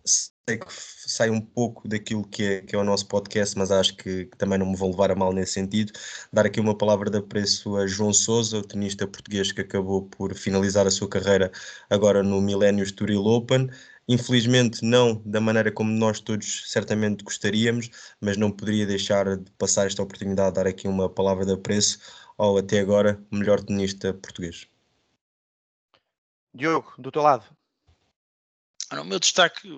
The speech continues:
Speaker 3: vai para a triste, o triste episódio que aconteceu na Turquia, eh, nomeadamente na supertaça turca entre, eh, o Galatasaray e o Fenerbahçe, que tinha tudo para ser um grande jogo, pela grande rivalidade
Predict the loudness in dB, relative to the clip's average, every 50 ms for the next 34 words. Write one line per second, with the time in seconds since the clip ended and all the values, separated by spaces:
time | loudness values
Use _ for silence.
0 | -18 -20 -6 0 0 0 0 0 _ -2 0 0 2 2 0 0 -2 -6 -8 -10
1 | -12 -12 -12 -12 -10 -8 -8 -10 -8 _ -2 -2 0 0 0 -2 -4 -4 -10 -14
2 | -14 -14 -16 -20 -20 _ _ _ -6 -4 -4 -4 -6 -8 -10 -8 -8 -6 -6 -8
3 | -8 -12 -14 -14 -18 -14 -12 -12 -10 -8 -8 -8 -6 -8 -6 -8 -8 -12 -6 -2
4 | 2 4 4 4 2 0 -8 -20 -20 -20 -20 -20 -20 _ _ 4 4 4 4 2
5 | -2 -6 -10 -12 -8 -2 2 2 4 4 2 0 -2 -2 -6 -6 -10 -18 -20 -20
6 | _ -20 -20 -20 -20 _ _ _ _ _ _ _ _ _ -12 -8 -8 -8 -6 0
7 | 0 0 0 2 -2 -2 -2 0 -4 -8 -8 _ -12 -12 -12 -8 -8 -6 -4 -2
8 | -2 -4 -4 -6 -10 -12 -10 -10 -10 -10 -10 -10 -8 -8 -8 -8 -10 -16 -20 -20
9 | -20 -4 -2 0 0 0 _ -2 -6 -2 0 2 2 2 2 0 -2 -2 -2 0
10 | 0 0 -2 0 -2 -2 -2 -2 -4 -4 -6 _ -10 -10 -10 -10 -10 -14 -16 _
11 | -10 -8 -6 -6 -6 -8 -12 -12 -6 -4 -4 -4 -4 -6 -12 -10 -8 -8 -8 -10
12 | -12 _ -6 -6 -4 -2 -2 -2 -4 -4 -10 -10 -10 -8 -8 -8 -4 0 2 2
13 | 4 2 0